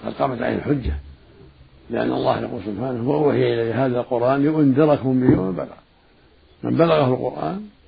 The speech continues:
فقد قامت عليه الحجة. قال الله سبحانه: "هذا بلاغ للناس"، ولأنه معلوم ما تعلم ولا سأل وأمره إلى الله، لكن هذا حكمه في الدنيا،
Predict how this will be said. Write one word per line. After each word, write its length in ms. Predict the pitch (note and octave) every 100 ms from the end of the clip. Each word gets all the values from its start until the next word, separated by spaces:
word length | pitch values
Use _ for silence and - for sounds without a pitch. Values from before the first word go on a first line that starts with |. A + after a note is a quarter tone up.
| _ _ _ _
فقد 280 | F#3+ D#3 D3+
قامت 440 | D3+ D3+ D3+ C3 B2+
عليه 100 | B2+
الحجة. 380 | F#2+ D#3+ - - - - - _ _ _ _ _
قال 140 | C3
الله 240 | B2+ B2 A#2+
سبحانه: 460 | G2+ C3 B2 C#3+
"هذا 140 | C#3+ B2
بلاغ 380 | B2+ E3+ E3 F#3
للناس"، 380 | F#3+ - - - - - - - _ - - - _ _ _ _ _ - - _ _ _ _ _ _ _ _ _ - - - _
ولأنه 460 | C3+ C3 D3+ E3+ B2+
معلوم 380 | E3 - B2+ B2+ - -
ما 220 | - -
تعلم 440 | - C#3+ C#3 C3+
ولا 200 | - A2+ -
سأل 300 | D3+ D3 D3 - _ _ _ _ _ _ _ _ _ _ -
وأمره 420 | G3 C#3+ C#3+ C3+
إلى 120 | A#2+
الله، 220 | A2 G2+ - - _ _ _ _ _ _ -
لكن 200 | A#2+ G#2+
هذا 240 | C#3 D3+
حكمه 340 | A#2 A2 G#2+ G#2
في 60 |
الدنيا، 380 | G2+ G#2 F#2+ -